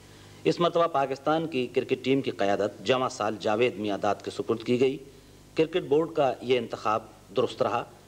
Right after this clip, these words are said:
क्योंकि जावेद मियांदाद ने, जिनमें एक अच्छे कायद की सलाहियतें मौजूद हैं, ख़ुद को इसका अहल साबित किया और पाकिस्तान ने ये सीरीज़ एक टेस्ट मैच से जीत ली। अब एक दफ़ा फिर हमारी कौमी क्रिकेट टीम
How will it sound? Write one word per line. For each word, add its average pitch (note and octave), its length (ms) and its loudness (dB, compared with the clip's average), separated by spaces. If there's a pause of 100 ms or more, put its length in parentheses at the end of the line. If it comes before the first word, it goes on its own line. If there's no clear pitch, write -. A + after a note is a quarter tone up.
(140)
क्योंकि B2 280 2
जावेद B2 400 2
मियांदाद A#2 440 -2
ने, E2+ 160 -8 (400)
जिनमें C3+ 320 2
एक A#2+ 160 0
अच्छे B2+ 240 -2
कायद A#2 320 2
की A#2 100 -10
सलाहियतें A2 540 2
मौजूद G2+ 420 0
हैं, G2 220 -6 (340)
ख़ुद - 200 0
को C#3 80 2
इसका A#2+ 220 -4
अहल C3+ 280 -2
साबित B2 400 -2
किया G#2 260 0 (300)
और G#2+ 300 2
पाकिस्तान B2 520 0
ने A2+ 120 -2
ये G#2 100 -2
सीरीज़ F2+ 380 -4 (400)
एक C#3 300 2
टेस्ट G2+ 240 -2
मैच G2 180 -4
से - 280 -6 (280)
जीत A2+ 300 0
ली। - 60 -14 (1080)
अब C3 100 2
एक D3+ 140 2
दफ़ा D3 200 0
फिर C#3 480 -4
हमारी G#2+ 500 2
कौमी G#2 320 0
क्रिकेट G2 360 -2
टीम F#2+ 260 0